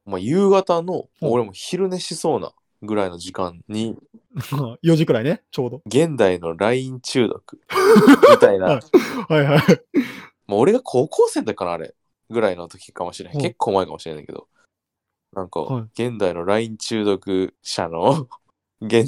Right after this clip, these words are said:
Speaker 1: 象みたいな感じで。なんか、普段、こうなんか、お出かけ、友達としてる時も、ラインを返さないと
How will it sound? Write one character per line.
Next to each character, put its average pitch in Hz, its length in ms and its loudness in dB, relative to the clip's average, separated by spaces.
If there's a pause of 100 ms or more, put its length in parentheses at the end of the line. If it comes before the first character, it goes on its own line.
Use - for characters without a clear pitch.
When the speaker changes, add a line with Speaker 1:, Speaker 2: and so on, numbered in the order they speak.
(120)
Speaker 1:
象 123 220 4
み 107 80 -12
た - 100 -2
い - 40 -4
な 90 80 -4
感 95 200 -2
じ 92 120 -14
で。 92 200 -4 (680)
な 117 80 6
ん 262 60 2
か、 - 100 0 (540)
普 147 120 0
段、 117 320 2 (800)
こ 110 140 -4
う - 20 -6
な 107 120 -4
ん 104 40 -10
か、 107 180 -4 (460)
お 107 80 -4
出 101 120 -2
か 98 100 -4
け、 95 380 -2
友 107 200 -6
達 104 180 -2
と 110 80 -2
し - 80 -12
て 127 80 2
る 117 60 4
時 117 220 -2
も、 113 400 -2 (400)
ラ 101 200 0
イ 101 80 -2
ン 104 60 0
を - 40 -4 (120)
返 104 240 0
さ 107 140 -2
な 95 120 0
い 87 80 -8
と 90 380 -2